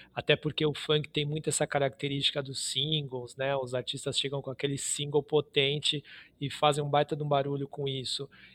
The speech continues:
e não necessariamente isso vai se traduzir com um disco, mas no rap eu sentia que no passado os artistas, quando assinavam com alguém, praticamente estavam assinando ali o término da carreira, né? Porque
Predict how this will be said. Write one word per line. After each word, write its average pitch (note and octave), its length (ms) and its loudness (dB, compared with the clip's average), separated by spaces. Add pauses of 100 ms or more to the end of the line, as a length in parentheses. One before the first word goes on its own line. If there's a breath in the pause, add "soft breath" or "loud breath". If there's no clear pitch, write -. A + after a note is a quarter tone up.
(100)
e D3+ 60 0
não D#3 140 6
necessariamente D3+ 640 4
isso - 160 -4
vai C#3+ 160 6
se - 100 0
traduzir C#3 560 -4
com D3+ 220 0
um C#3 220 -4
disco, C3+ 580 -2 (560 loud breath)
mas D3+ 280 4
no D#3+ 120 0
rap C3+ 680 2
eu D#3 160 2
sentia F3 880 2
que - 160 -2
no E3+ 160 0
passado E3+ 840 4
os D#3 120 4
artistas, E3 540 4
quando A3 240 0
assinavam G3 460 2
com - 160 -6
alguém, F3 460 2 (220)
praticamente G#3+ 600 4
estavam A3 500 2 (360 loud breath)
assinando F#3 640 4
ali F#3+ 160 4
o G3 60 -8
término F#3 360 4
da F3 160 4
carreira, D#3+ 540 2
né? C3 160 2
Porque C3+ 720 2